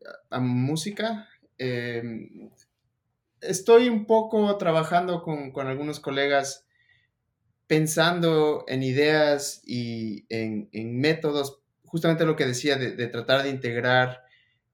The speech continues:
em, el feedback humano y el feedback artístico, eh, de los humanos en el desarrollo o el entrenamiento de, de modelos generativos,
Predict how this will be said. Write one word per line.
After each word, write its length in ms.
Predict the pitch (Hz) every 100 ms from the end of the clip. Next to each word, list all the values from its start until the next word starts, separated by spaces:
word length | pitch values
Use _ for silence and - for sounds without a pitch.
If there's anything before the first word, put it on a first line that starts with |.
| -
em, 640 | 113 110 107 104 95 - _ _ _
el 120 | 123
feedback 440 | 117 160 160 143 110
humano 400 | 135 135 165 156
y 80 | 135
el 80 |
feedback 340 | 123 156 151 135
artístico, 960 | 123 - 185 180 143 131 113 107 - _ _ _ _ _ _
eh, 340 | - 107 104 107
de 80 | 117
los 160 | 117
humanos 580 | 123 120 123 120 117 -
en 160 | 120 120
el 120 | 120
desarrollo 1120 | 120 117 123 120 131 131 127 123 117 113 - -
o 140 | 113
el 100 | 107
entrenamiento 880 | 113 110 110 113 117 131 127 123 117
de, 260 | 110 104 -
de 100 | 110
modelos 720 | 107 110 117 117 110 104 -
generativos, 1000 | - 120 110 110 107 123 113 107 - _